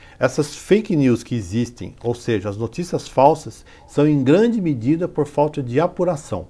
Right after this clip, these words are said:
A pessoa não tem vontade de sair do seu aconchego e ir checar o que tá acontecendo, né? Por exemplo,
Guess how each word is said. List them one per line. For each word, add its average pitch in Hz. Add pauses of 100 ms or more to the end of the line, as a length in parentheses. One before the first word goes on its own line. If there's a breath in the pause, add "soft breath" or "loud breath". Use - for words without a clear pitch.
(320 soft breath)
A 113
pessoa 131
não 165
tem 175
vontade 139
de 127
sair 156 (120)
do 113
seu 117
aconchego 139 (240 loud breath)
e 139
ir 170
checar 151
o 143
que -
tá -
acontecendo, 120 (440 soft breath)
né? -
Por 135
exemplo, 123